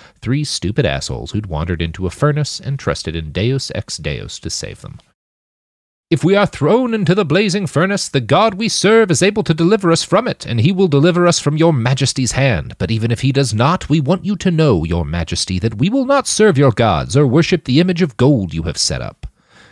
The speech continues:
It struck Manny that his current predicament had more than a little in common with these ancient men, if they'd ever existed in the first place.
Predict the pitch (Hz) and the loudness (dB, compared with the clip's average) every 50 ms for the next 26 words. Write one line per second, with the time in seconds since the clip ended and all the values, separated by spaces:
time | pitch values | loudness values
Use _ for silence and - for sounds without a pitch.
0 | _ _ _ _ _ _ _ - 151 - - - 208 185 - - - 76 65 57 | _ _ _ _ _ _ _ -6 -4 -4 -2 0 0 0 0 -2 -4 -4 -4 -4
1 | 60 71 73 98 - 113 101 - - - 120 123 - - - 104 80 73 - - | -6 -6 -4 -2 -2 -2 -2 -2 -2 -2 -2 -2 -2 -4 -4 -4 -4 -4 -4 -4
2 | 69 73 87 101 110 120 113 101 104 120 127 120 131 131 127 127 120 120 123 110 | -6 -6 -4 0 0 0 0 0 0 0 0 0 0 0 2 2 2 2 0 0
3 | 113 113 107 - 104 98 92 76 65 - 62 65 - 58 62 - - 60 - - | -2 -4 -4 -2 -2 -2 -2 -2 -4 -6 -8 -10 -10 -10 -10 -8 -8 -10 -10 -10
4 | - - - - 69 64 50 - - - _ _ - 101 - - - 82 73 69 | -12 -12 -10 -10 -10 -10 -10 -12 -16 -20 _ _ -14 -14 -10 -6 -6 -6 -4 -6
5 | 73 76 67 69 - - - - - - - - 57 58 85 85 - - - - | -6 -6 -8 -8 -8 -8 -10 -10 -10 -10 -12 -14 -12 -12 -12 -8 -6 -6 -6 -6
6 | - - - - - - - - - | -8 -10 -12 -12 -10 -10 -10 -10 -10